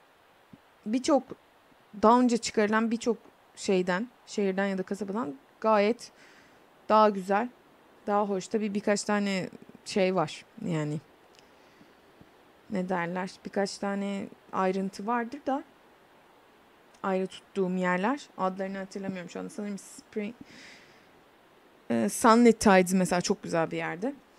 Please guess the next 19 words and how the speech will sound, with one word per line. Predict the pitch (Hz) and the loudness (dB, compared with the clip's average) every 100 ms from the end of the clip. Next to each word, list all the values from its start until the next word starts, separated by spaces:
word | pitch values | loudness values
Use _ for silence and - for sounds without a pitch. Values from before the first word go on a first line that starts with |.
| - _ _ _ _ _ _ - _ _ _ - | -20 _ _ _ _ _ _ -20 _ _ _ -6
Böyle. | 226 233 175 165 | -2 0 -2 -6
Şimdi | 240 226 | -4 -2
ben | 226 226 | 0 -2
bir | 233 - - _ _ _ _ | -4 -8 -20 _ _ _ _
Hot | 233 220 - | -2 0 2
Air | 208 190 | 2 2
Balloon'a | 196 196 185 | 0 0 -2
bakıyorum | 175 185 175 | -4 -4 -4
tekrar. | - 262 175 190 - _ _ _ _ - - - - - - | -4 -4 -4 -8 -10 _ _ _ _ -20 -20 -20 -20 -20 -8
Evet, | - 349 - | 0 0 0
işte | 269 - - | -4 -2 0
Aurora | 247 254 254 247 208 | 2 4 4 4 2
Skies | - 226 233 269 226 | 0 4 4 2 0
böyle | 233 190 196 240 | 0 0 -2 -2
ilk | 233 233 - | 0 0 0
bakışta. | 214 - 185 - 233 302 - _ _ _ _ _ _ _ _ _ _ - _ - | -4 -2 -4 0 2 0 -4 _ _ _ _ _ _ _ _ _ _ -20 _ 4
Böyle | 277 277 226 | 6 8 6
bir | 185 | 4
yer. | 196 277 | 2 -2